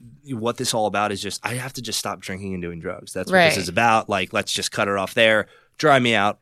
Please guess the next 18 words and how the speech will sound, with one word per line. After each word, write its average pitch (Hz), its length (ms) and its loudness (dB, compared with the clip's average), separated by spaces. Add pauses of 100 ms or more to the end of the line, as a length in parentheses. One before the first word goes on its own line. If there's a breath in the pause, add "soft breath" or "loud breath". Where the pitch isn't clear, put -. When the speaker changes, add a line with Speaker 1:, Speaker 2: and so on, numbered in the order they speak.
(160)
Speaker 1:
send - 220 2
me 185 60 8
Speaker 2:
Yeah. 160 100 6
Speaker 1:
on 104 60 2
my 101 100 2
way. 101 260 4
Like, 92 240 -2
I 107 60 0
don't 101 100 0
need 101 140 -6
to 98 80 -10
do 92 220 -4 (180)
any 104 160 -2
of 87 60 -6
this - 120 -8
other 62 120 -14
stuff." - 180 -10
Speaker 2:
Yeah. 160 320 -2